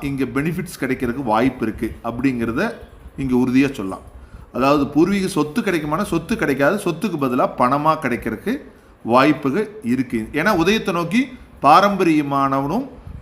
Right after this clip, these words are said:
குருவை குடிக்கிறவனும் வர்றதுனால அதுக்கு சாத்தியம் அதிகம். ஆனா நாலாம் இடத்து அதிபதியை கவிப்பு சந்திரனை கவிக்கிறதுனால சொத்தை அடையிறதுக்கான வாய்ப்புகள் இல்லை அப்படிங்கிறது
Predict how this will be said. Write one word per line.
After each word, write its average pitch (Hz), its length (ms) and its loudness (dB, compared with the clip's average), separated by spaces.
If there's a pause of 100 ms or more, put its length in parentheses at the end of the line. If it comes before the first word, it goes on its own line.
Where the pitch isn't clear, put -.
(120)
குருவை 233 300 6
குடிக்கிறவனும் 151 600 0
வர்றதுனால 147 500 0 (120)
அதுக்கு 147 320 -2
சாத்தியம் 120 400 0
அதிகம். 101 300 -6 (400)
ஆனா 143 120 0 (120)
நாலாம் 226 420 6
இடத்து 196 300 -2
அதிபதியை 143 520 -2 (480)
கவிப்பு 190 380 0 (140)
சந்திரனை 180 400 2
கவிக்கிறதுனால 127 720 0 (680)
சொத்தை 196 300 4 (100)
அடையிறதுக்கான 156 760 2
வாய்ப்புகள் 123 500 2 (340)
இல்லை 156 260 4
அப்படிங்கிறது 120 520 -2